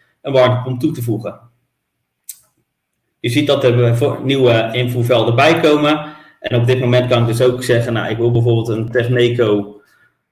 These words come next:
Aquatop toevoegen. Eh, en die heeft op dit moment, eh, de warmtepomp van Techneco, eh, toegevoegd aan de applicatie.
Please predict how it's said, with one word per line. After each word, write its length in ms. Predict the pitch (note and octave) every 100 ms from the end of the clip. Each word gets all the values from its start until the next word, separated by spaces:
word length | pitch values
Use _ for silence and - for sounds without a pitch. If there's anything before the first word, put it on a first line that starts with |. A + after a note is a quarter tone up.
| _ -
Aquatop 600 | D#3 D#3 D3 D3 C3+ -
toevoegen. 840 | C3+ A#2+ B2 A#2+ A#2 A#2+ - - - _ _ _ -
Eh, 300 | A2 G2+ F#2
en 100 | A2+
die 80 |
heeft 260 | A2 A2+ G#2+
op 120 | G#2
dit 160 | A2 A2+
moment, 340 | G#2 G#2 -
eh, 380 | G#2 G2 G2+ G#2 - - - - _ _ _ A#2 A#2 - - A#2
de 80 | A#2
warmtepomp 720 | A2+ A2 A2+ A2+ - A#2 G#2+
van 240 | A#2+ A2 G#2+
Techneco, 640 | A2 G#2+ G#2 G#2+ G#2 G2
eh, 380 | G2+ G#2 G#2 G2+
toegevoegd 680 | C3 A#2+ A#2 - - _ _ _
aan 60 | G#2
de 80 | F2+
applicatie. 720 | - A2 - F2+ - -